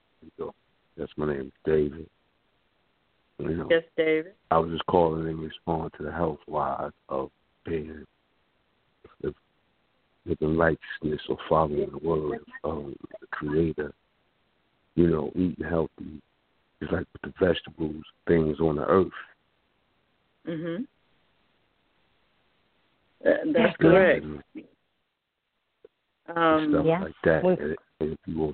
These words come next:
Speaker 1: follower of the scriptures and stuff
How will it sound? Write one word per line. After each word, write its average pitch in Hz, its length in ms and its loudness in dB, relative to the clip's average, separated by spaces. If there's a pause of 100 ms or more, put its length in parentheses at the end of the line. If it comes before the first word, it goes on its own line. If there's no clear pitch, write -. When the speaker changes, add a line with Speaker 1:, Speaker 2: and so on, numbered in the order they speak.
Speaker 1:
follower 85 600 2 (140)
of 80 200 -12 (1200)
the 76 80 -10 (140)
scriptures 76 680 -2 (180)
and 73 100 -14 (140)
stuff - 160 -12